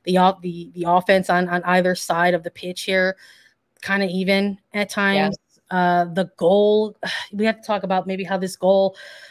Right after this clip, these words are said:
Speaker 1: uh, occurs. Again, we're talking about a bit of a oops, a mental lapse, question mark? Uh, what, what, what do you think on this, on this goal, Lisa?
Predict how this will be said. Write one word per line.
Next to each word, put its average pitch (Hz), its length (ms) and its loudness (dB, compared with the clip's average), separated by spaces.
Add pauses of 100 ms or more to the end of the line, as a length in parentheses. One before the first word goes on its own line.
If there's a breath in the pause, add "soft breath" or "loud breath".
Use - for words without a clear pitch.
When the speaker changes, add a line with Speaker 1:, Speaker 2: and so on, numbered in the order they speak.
(120)
Speaker 1:
uh, 196 160 -2
occurs. 220 440 2
Again, 214 480 0
we're 185 80 -2
talking 196 280 -2
about 220 180 0
a 208 40 -4
bit 196 180 -2
of 214 100 -2
a 220 80 -4 (100)
oops, 269 340 -2
a 180 200 -8
mental 185 520 -4
lapse, 320 340 -4
question 320 400 -2
mark? 349 300 0
Uh, 220 200 -4
what, 214 200 0
what, 220 160 0
what 233 140 0
do 233 60 -6
you 233 160 -4
think 214 220 -6
on 185 120 0
this, 175 160 -8
on 180 120 -6
this 170 140 -10
goal, 156 200 -6
Lisa? 156 360 -8